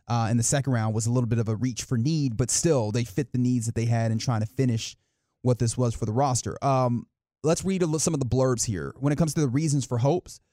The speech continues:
for all the jokes and justified criticism about the lack of recent playoff success, the Cowboys front office has absolutely demonstrated an ability to draft and develop players who keep them competing for division titles and playoff berths every year.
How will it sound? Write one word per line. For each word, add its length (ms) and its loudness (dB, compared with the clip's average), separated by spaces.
for 180 -2
all 200 4
the 80 0
jokes 280 2
and 80 2
justified 420 0
criticism 520 0
about 260 0
the 60 -2
lack 280 0
of 100 -4
recent 300 0
playoff 240 0
success, 420 -2
the 100 -6
Cowboys 360 -2
front 160 0
office 240 -2
has 120 -2
absolutely 380 -2
demonstrated 480 -2
an 60 0
ability 360 0
to 100 -4
draft 400 -2
and 100 0
develop 360 0
players 460 -2
who 100 -4
keep 220 -4
them 120 0
competing 460 0
for 100 -4
division 380 0
titles 360 -2
and 120 -6
playoff 320 -2
berths 400 -6
every 200 -4
year. 320 0